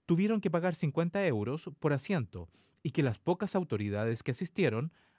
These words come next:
algunos países de América Latina y África, habrían comenzado la implementación conjunta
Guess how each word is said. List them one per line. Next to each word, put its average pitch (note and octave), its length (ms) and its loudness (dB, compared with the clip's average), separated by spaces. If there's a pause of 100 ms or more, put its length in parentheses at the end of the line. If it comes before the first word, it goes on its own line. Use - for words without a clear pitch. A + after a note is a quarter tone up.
algunos A#2 360 0
países A#2+ 320 -2
de G#2+ 60 0
América G#2+ 340 -4
Latina G2+ 360 -4
y B2+ 120 -2
África, D3 420 -2 (420)
habrían G#3 380 0
comenzado F3+ 560 2
la F3+ 80 2
implementación C3 720 -2
conjunta C3+ 680 -2